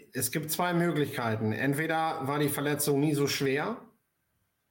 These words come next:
ähm, oder er sucht,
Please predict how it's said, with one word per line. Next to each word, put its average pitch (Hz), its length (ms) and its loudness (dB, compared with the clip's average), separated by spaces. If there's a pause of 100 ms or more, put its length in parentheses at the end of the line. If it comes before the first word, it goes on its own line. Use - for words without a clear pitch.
(880)
ähm, 143 1160 2 (600)
oder 156 880 0 (140)
er 131 220 0
sucht, 131 500 -6